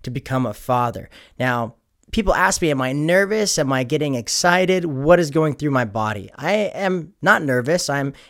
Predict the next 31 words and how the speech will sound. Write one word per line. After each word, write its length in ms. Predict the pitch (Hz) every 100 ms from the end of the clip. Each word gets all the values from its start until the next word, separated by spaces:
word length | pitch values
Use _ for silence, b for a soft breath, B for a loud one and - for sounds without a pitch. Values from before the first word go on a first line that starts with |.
| -
incredibly 420 | 170 185 170 165
excited. 540 | 117 - 120 135 160
But 180 | 139 131 B B B
yesterday 540 | 156 190 196 165 160
during 220 | 143 151
the 80 | 131
birthing 400 | 104 131 135 123
course, 560 | - - 110 110 110 - b b -
something 560 | - 165 180 156 117
got 280 | 131 135 110
brought 280 | 131 143 147
up 120 | 180
to 100 | -
me, 100 | 139
a 60 | 123
few 180 | 220 233
things 200 | 180 143
that 120 | 123
got 140 | 127
up, 100 | 120
brought 220 | 131 123
up 100 | 117
to 100 | -
me 100 | 120 113
that 100 | 120
I 60 |
wanna 180 | 120 117
share 320 | - - 156
with 180 | 156 135
you 140 | 123
all, 300 | 110 104 104